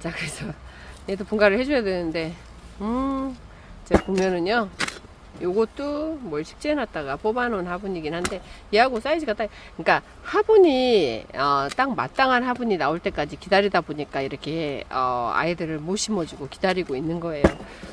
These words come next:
어, 자, 온슬로우가요, 색감이 들어오면 이렇습니다, 우리 고객님들.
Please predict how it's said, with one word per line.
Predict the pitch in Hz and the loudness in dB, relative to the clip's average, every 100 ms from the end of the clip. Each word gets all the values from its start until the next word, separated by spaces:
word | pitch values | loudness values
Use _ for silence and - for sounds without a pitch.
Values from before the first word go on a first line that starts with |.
| - | -16
어, | - 151 139 127 120 113 - - | -10 -8 -6 -6 -8 -10 -14 -16
자, | - - - - - - - | -16 -16 -18 -10 -8 -8 -10
온슬로우가요, | 131 170 180 180 233 233 196 143 135 135 139 202 185 151 - - - - - - - - - - - - - - - - | -6 -6 -6 -6 4 4 4 0 -2 -4 -4 -2 -2 -6 -16 -20 -20 -20 -20 -16 -10 -8 -8 -14 -20 -20 -20 -18 -18 -12
색감이 | - 214 320 330 | -8 0 2 2
들어오면 | 220 180 165 | 2 0 0
이렇습니다, | 180 - 196 160 135 | -4 -6 -8 -6 -8
우리 | 139 | -8
고객님들. | 135 156 - 151 | -10 -12 -12 -18